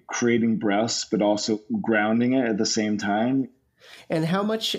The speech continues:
Speaker 2: was pre-recorded and how much was, uh, done live?
Speaker 1: I would say it was probably seventy percent pre-record and thirty percent live.
Speaker 2: So
Speaker 1: They
Speaker 2: there
Speaker 1: were
Speaker 2: was
Speaker 1: pre-
Speaker 2: quite a bit of live.
Speaker 1: Well, they prepared for mostly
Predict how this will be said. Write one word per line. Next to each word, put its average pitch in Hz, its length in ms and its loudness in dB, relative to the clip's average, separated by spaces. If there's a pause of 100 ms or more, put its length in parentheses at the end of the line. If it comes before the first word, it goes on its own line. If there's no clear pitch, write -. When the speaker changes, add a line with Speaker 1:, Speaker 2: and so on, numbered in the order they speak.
Speaker 2:
was 143 120 0
pre-recorded 156 840 -2
and 131 140 0
how 139 160 0
much 139 360 -4
was, 135 420 -2
uh, 135 380 0
done 135 260 0
live? 131 460 -2 (500)
Speaker 1:
I 127 60 6
would 147 180 4
say 202 420 4
it 175 80 4
was 151 240 4
probably 123 880 4
seventy 139 380 2
percent 123 600 -2
pre-record 117 720 4
and 101 320 0
thirty 107 220 -2
percent 107 440 -4 (180)
live. 110 520 0
Speaker 2:
So 95 80 -4
Speaker 1:
They 127 180 4
Speaker 2:
there 147 80 8
Speaker 1:
were 147 60 6
Speaker 2:
was 156 180 2
Speaker 1:
pre- - 40 -8
Speaker 2:
quite 135 160 2
a 127 40 2
bit 131 180 2
of 117 100 -2
live. 123 440 -2 (400)
Speaker 1:
Well, 131 320 2 (140)
they 143 200 2
prepared 165 460 -4
for 123 540 -2
mostly 110 720 -2